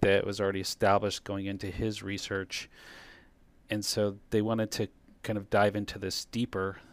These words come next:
And also it's been shown in many studies that stress, um, in humans, like high altitude training and military tra-, training, can alter the gut microbiome and change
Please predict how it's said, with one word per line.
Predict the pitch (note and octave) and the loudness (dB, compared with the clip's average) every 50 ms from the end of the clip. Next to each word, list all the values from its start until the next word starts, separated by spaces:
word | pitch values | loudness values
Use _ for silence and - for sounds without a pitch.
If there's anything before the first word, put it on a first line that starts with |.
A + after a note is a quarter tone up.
| - - | -14 -10
And | G#2 G2+ A#2 | -4 2 6
also | B2 C3 B2+ - C3 A2+ | 6 6 6 6 4 4
it's | G#2+ - - | 4 0 -4
been | - G#2+ | -6 -6
shown | G#2 - - A2 G#2 G#2 G#2 | -4 -2 -2 0 0 0 -2
in | G2+ G2 G2+ F#2+ - _ | -2 -4 -6 -8 -12 _
many | - G#2+ G#2+ G#2+ G#2+ G2+ | -6 -4 -4 -2 -2 -4
studies | - - - G2+ G2+ G2 F#2+ F#2 - | -4 -2 0 0 0 -2 -4 -4 -2
that | - G2+ G2+ G2 - - _ _ - | 2 2 4 2 2 -2 _ _ -10
stress, | - - - - - A#2 G#2+ A2 G#2+ - - - - - - - _ _ _ - - - - - - - - _ _ _ _ _ - | -6 -6 -6 -2 2 6 6 6 6 4 2 -2 -2 -4 -6 -12 _ _ _ -20 -20 -20 -20 -20 -20 -20 -20 _ _ _ _ _ -14
um, | - G#2+ G#2 G2 G2 G2 F#2+ F#2+ F#2+ F#2+ - _ _ _ _ - | -10 -8 -6 -6 -6 -6 -8 -8 -10 -12 -14 _ _ _ _ -12
in | G2+ G2 F#2+ | -10 -10 -10
humans, | - - - C3 B2 A#2 A2+ A2 G#2+ G#2+ G#2 G2 - | -12 -4 0 0 2 2 2 2 2 2 0 -2 -2
like | G#2 F#2+ F#2 D#2+ - | -2 -2 -2 -4 -6
high | - - - - A2 G#2 F#2 | -10 0 4 4 6 6 6
altitude | G2+ A2 A2+ - - - - A#2+ G#2+ - | 4 2 2 0 -2 -6 -4 -4 -4 -4
training | - - A#2+ A2 G#2+ G#2 G#2 G#2 G#2 G#2 G#2 G2+ G2 G2 | -4 -4 -4 -4 -2 -2 -2 -2 -2 -4 -4 -6 -8 -8
and | G2 F2+ F#2 | -8 -8 -2
military | G2 A2+ A2+ A#2 - - - G#2 G2+ G2+ | 0 0 0 0 0 -2 -4 -4 -4 -4
tra-, | - - - G#2 G2 F#2+ - - | -6 -8 -8 -8 -8 -8 -10 -10
training, | - - G#2+ G#2 G2+ G2+ G2+ G2 - - - - - - - - | -8 -6 -4 -4 -4 -6 -8 -10 -14 -16 -18 -16 -16 -18 -18 -6
can | - B2 A2+ | -4 2 6
alter | - A2 A#2 C3 - - C#3 | 8 8 10 8 8 4 2
the | A2+ A2+ G2+ | 0 0 2
gut | - A2 G2 - | 4 4 4 4
microbiome | G#2 G#2 - - G#2+ F#2+ - G2 G2 G2 G2 F#2+ F#2 F#2+ F#2+ - _ _ _ _ _ _ _ _ _ _ _ _ _ _ _ _ _ _ _ - - - - - - - - - - - _ _ A#3+ | 4 0 0 -2 -2 0 2 2 2 2 2 -2 -4 -8 -12 -16 _ _ _ _ _ _ _ _ _ _ _ _ _ _ _ _ _ _ _ -12 -12 -12 -12 -16 -20 -20 -20 -20 -20 -20 _ _ -6
and | - G#2+ G#2 G2 G2 G2 F#2+ G2 G2+ - _ _ _ _ _ _ - - _ | -4 -2 -2 -2 -2 -4 -6 -8 -10 -14 _ _ _ _ _ _ -20 -10 _
change | - - - A#2+ A2 G#2+ G#2+ G2 - - - - | -4 -2 0 0 0 0 -2 -2 -2 -4 -4 -6